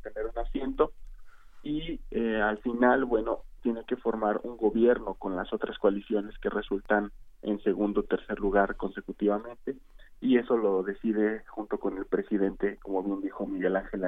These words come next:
en la introducción. Pero lo más relevante hay que, hay que decirlo con todas sus letras.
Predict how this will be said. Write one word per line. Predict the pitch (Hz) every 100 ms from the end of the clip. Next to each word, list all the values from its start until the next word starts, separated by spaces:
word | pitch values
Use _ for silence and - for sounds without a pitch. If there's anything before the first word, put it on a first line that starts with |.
| 87 -
en | 95
la |
introducción. | 95 - 95 - - 113 110 - - - - - - -
Pero | 139 139
lo | 139
más | 175
relevante | 185 180 160 165 - 165 151 98
hay | 135
que, | - 143 139
hay | - 139
que | 139
decirlo | 120 - 143 123
con | - 110
todas | 117 113
sus | 104 107
letras. | 95 - -